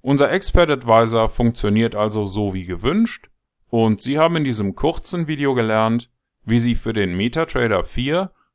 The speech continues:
einen Expert Advisor mit einer benutzerdefinierten Funktion erstellen können, die in der Lage ist,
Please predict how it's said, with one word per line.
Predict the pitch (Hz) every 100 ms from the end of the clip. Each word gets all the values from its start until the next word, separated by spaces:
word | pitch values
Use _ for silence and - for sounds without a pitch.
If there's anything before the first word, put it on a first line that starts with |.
| _
einen | 98 98 170 -
Expert | - - - 165 160
Advisor | 156 - 113 117 113
mit | 101 98
einer | 92 101 95
benutzerdefinierten | 98 98 151 - 180 135 131 113 110 107 95 92
Funktion | - 82 - - 98 95 90
erstellen | 101 104 127 127 143 135
können, | 151 165 190 202 _ _ _ -
die |
in | 104
der | 92 85
Lage | 85 104 123 156
ist, | 180 196 -